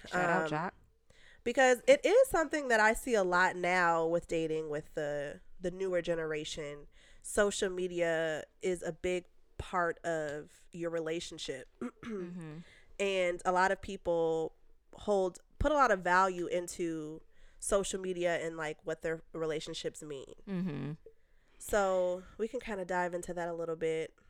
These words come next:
Speaker 2: Did you have notes? 'Cause you're looking at your phone.
Speaker 1: <laughs>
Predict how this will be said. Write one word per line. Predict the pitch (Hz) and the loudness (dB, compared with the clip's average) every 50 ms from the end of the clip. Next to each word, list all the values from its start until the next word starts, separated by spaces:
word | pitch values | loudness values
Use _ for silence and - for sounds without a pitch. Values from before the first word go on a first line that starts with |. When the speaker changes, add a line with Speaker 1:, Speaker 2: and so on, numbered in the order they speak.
| - _ _ _ _ - | -20 _ _ _ _ -12
Speaker 2:
Did | 185 170 - | -10 -6 -4
you | 208 | -2
have | 208 196 185 | -2 -2 -4
notes? | 185 185 180 170 | -4 -6 -8 -8
'Cause | - - | -10 -12
you're | 185 - | -10 -8
looking | 220 185 165 | -8 -6 -8
at | 151 151 - | -8 -10 -12
your | 151 - | -14 -14
phone. | - 160 156 160 165 170 _ _ _ - | -14 -14 -14 -14 -18 -20 _ _ _ 4
Speaker 1:
<laughs> | - 302 311 269 285 - - - - 180 180 | 6 6 6 4 0 -2 -2 -2 -2 -2 -2